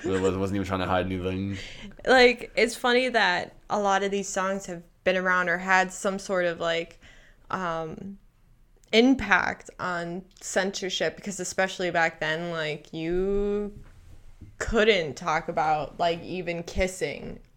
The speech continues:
Speaker 2: in a movie, let
Speaker 1: Yeah, like,
Speaker 2: alone
Speaker 1: like, like, a married couple in a film would have to have two separate beds.
Speaker 2: Yeah.
Speaker 1: And, and, like, they could, they wouldn't even show it on screen that they were sharing one.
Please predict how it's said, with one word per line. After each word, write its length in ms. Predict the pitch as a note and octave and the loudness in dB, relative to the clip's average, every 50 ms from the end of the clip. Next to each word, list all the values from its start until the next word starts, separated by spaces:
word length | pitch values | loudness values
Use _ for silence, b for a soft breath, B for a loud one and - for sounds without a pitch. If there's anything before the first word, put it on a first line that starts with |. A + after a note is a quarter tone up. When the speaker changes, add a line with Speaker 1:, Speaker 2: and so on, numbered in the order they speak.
| - - - | -12 -6 -4
Speaker 2:
in 120 | F#3+ F#3 | -2 0
a 60 | E3+ | 0
movie, 600 | E3 E3+ E3+ F3 F3+ F3+ E3 D#3 C#3 C#3 C3+ - B B B B | 0 -2 0 0 0 0 0 -2 -4 -4 -4 -6 B B B B
let 120 | - B2+ | 2 6
Speaker 1:
Yeah, 180 | B2+ C3+ C3+ B2+ | 8 8 8 8
like, 180 | A#2+ A#2+ A#2 | 8 8 6
Speaker 2:
alone 300 | F3 F3 E3+ E3+ E3+ F3 | 6 6 2 0 -2 -2
Speaker 1:
like, 180 | - C3+ B2+ - | 0 0 0 2
like, 220 | C3+ C#3 C3 - | 2 2 2 4
a 80 | - C3 | 2 0
married 380 | C3 B2+ C3+ C#3 B2+ B2 A2+ - | 2 4 4 4 4 4 2 4
couple 380 | A#2+ A#2 A#2 A#2 A2+ G#2 - | 4 4 6 6 4 4 4
in 120 | - A2+ A2+ | 2 2 0
a 80 | G#2+ | 0
film 380 | G#2 - - A2+ A2+ A2 A2 G#2 | 0 0 2 4 4 4 4 4
would 100 | G2+ G2 | 4 4
have 140 | G2+ G2+ G2+ | 4 4 4
to 80 | G#2+ | 4
have 120 | G2+ F#2+ - | 2 2 2
two 200 | - - A2 G#2+ | 0 -2 -2 2
separate 400 | - A2+ - - G2 F#2 F#2+ F2+ | 2 2 2 2 0 -2 2 2
beds. 500 | G2 F#2+ F2+ E2 E2 F2 - - - - | 4 4 4 2 -2 -4 -6 -6 -2 4
Speaker 2:
Yeah. 280 | G3 G3 F#3 A#2 D#2 | 4 6 6 6 2
Speaker 1:
And, 80 | E2+ - | 0 -4
and, 120 | A2 G#2 | -4 0
like, 140 | G2 F#2+ F2+ | 0 0 0
they 100 | G2 G2+ | 0 -2
could, 160 | G2+ A2+ G#2+ | 0 2 4
they 60 | A2 | 4
wouldn't 180 | A2 A#2 A#2 A#2 | 6 6 4 4
even 120 | A2+ G#2+ | 4 2
show 200 | G#2 - A2+ G#2+ | 2 2 4 4
it 40 | G#2 G2 | 4 4
on 80 | G2 | 2
screen 240 | F#2+ - - A2 G2+ | -2 -2 -2 -2 -2
that 80 | F2 F#2 | -2 -2
they 80 | F2+ | -2
were 80 | E2+ E2+ | -4 -2
sharing 360 | - - G2 F#2 E2 D#2+ E2+ | 0 2 2 2 2 0 -4
one. 220 | D#2+ D#2+ E2 F2 | -6 -6 -6 -8